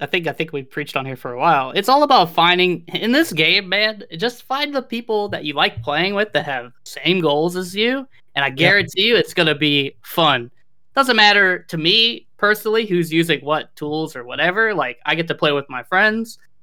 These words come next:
Speaker 1: We get to do content that we like, and it's fun. And I, and I think to me, like, I mean, I'm a bit competitive with it. Sure, I like to push myself. That's just how I am as a person. Like, I play fighting games competitively. I've played card games competitively.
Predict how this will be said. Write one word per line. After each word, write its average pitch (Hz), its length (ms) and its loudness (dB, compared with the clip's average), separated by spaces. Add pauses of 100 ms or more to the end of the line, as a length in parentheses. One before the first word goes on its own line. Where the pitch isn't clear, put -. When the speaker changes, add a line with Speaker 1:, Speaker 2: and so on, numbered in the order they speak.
Speaker 1:
We 160 100 2
get 160 140 0
to 147 60 -4
do 135 140 -10
content 135 460 -4
that 120 100 -4
we 120 160 -16
like, 220 380 0 (560)
and 135 180 -2
it's - 180 -14
fun. 127 300 0 (460)
And 190 120 2
I, 202 60 2
and 185 160 2
I 196 80 4
think 220 300 -4
to 208 80 -2
me, 202 200 0
like, 175 280 0
I 185 80 2
mean, 180 180 -2 (640)
I'm 285 140 4
a 302 80 4
bit 269 200 2
competitive 269 480 0
with 262 180 -4
it. 254 120 -4
Sure, 202 320 0
I 180 60 6
like 190 200 2
to 160 60 -2
push 170 240 -4
myself. 139 680 -8 (500)
That's 165 180 0
just 190 220 0
how 170 180 4
I 135 120 0
am 143 280 -4
as 139 160 -4
a 117 80 -12
person. 190 520 -8
Like, 143 220 -2
I 143 120 0
play 135 200 -4
fighting 131 300 -10
games 143 240 -6
competitively. 147 580 -2
I've 135 160 -6
played 120 200 -12
card 123 240 -8
games 139 200 -8
competitively. 151 760 -2